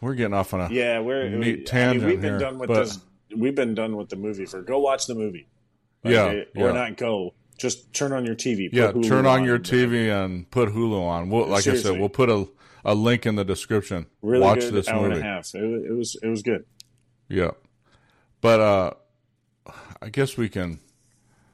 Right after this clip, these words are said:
Speaker 1: uh, end the podcast, but, um,
Speaker 2: <laughs>
Speaker 1: at some
Speaker 2: Yes, we
Speaker 1: point,
Speaker 2: can.
Speaker 1: it's, well, I mean, we, <laughs> you, you know, I'm just saying, I, we, we could talk for, hou-, you know how
Speaker 2: Yeah,
Speaker 1: we can
Speaker 2: yeah,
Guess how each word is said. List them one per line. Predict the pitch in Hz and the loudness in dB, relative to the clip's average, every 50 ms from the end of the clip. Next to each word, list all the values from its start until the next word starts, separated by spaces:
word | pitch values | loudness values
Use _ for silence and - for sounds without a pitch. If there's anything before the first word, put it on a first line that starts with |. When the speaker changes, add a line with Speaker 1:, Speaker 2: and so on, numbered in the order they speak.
| _ _ _ _ _ _ - - - - | _ _ _ _ _ _ -20 -16 -8 -4
Speaker 1:
uh, | 101 107 98 90 82 80 76 - - - _ _ _ _ _ _ | 0 0 2 0 0 -2 -4 -8 -12 -20 _ _ _ _ _ _
end | - 104 117 120 120 113 104 98 90 85 | -8 -4 -2 0 0 0 -2 -4 -4 -6
the | 101 92 | -6 -8
podcast, | - - 113 110 113 120 113 - - 107 92 90 92 90 - - - _ | -4 0 2 4 4 2 2 -2 -4 -2 0 0 0 -2 -4 -10 -12 _
but, | - 107 101 - - _ - - - - - 131 - _ _ _ _ _ - | -2 -2 -2 -2 -4 _ -10 -10 -8 -8 -10 -14 -20 _ _ _ _ _ -2
um, | 117 123 123 120 113 107 98 92 135 - - - - | 2 4 4 4 4 2 0 -2 -4 -4 -6 -10 -16
Speaker 2:
<laughs> | 120 - - 110 | -16 -14 -8 -2
Speaker 1:
at | 113 113 123 123 | 0 0 0 0
some | 101 - 131 131 | 2 4 4 4
Speaker 2:
Yes, | 135 123 - | 4 4 2
we | 113 | 0
Speaker 1:
point, | 107 104 104 98 - | 0 2 0 0 -2
Speaker 2:
can. | - 113 110 107 | -4 -4 -2 -2
Speaker 1:
it's, | 107 - - - - - _ - - _ _ _ - - - | -4 -6 -10 -16 -20 -20 _ -20 -20 _ _ _ -10 -4 -2
well, | - 151 165 180 | 2 4 6 6
I | |
mean, | 185 196 175 143 - - 226 233 - - - 135 | 6 6 4 2 0 -2 -6 -6 -4 -2 0 2
we, | 147 170 175 165 135 - - 147 143 - - | 4 4 4 4 2 0 -2 -4 -4 -2 0
<laughs> | 294 | 2
you, | 240 208 220 196 - - - 160 156 139 | 2 4 4 2 0 -2 -12 -16 -12 -6
you | 214 233 | -4 0
know, | 214 170 151 151 - - - - - - - - | 2 2 2 2 -2 -10 -18 -20 -18 -18 -10 -4
I'm | 160 165 170 | -4 0 4
just | 202 190 180 - | 4 4 4 4
saying, | 190 180 175 165 | 4 4 6 6
I, | 165 160 165 160 131 120 - - - - - | 6 6 4 4 0 -4 -10 -14 -20 -14 -4
we, | 127 135 185 220 | 0 2 2 4
we | 175 147 190 262 | 4 4 2 2
could | - 220 147 - | 2 0 -2 0
talk | - 147 131 135 131 - | 2 4 4 4 4 2
for, | - 127 110 | 2 2 4
hou-, | 113 120 - | 4 4 2
you | 120 139 | 2 0
know | 147 143 | 0 0
how | 127 117 - | 2 2 4
Speaker 2:
Yeah, | - 165 165 160 - | 4 4 2 2 0
Speaker 1:
we | - 139 | -2 -2
can | 143 139 | -2 -2
Speaker 2:
yeah, | 139 | 0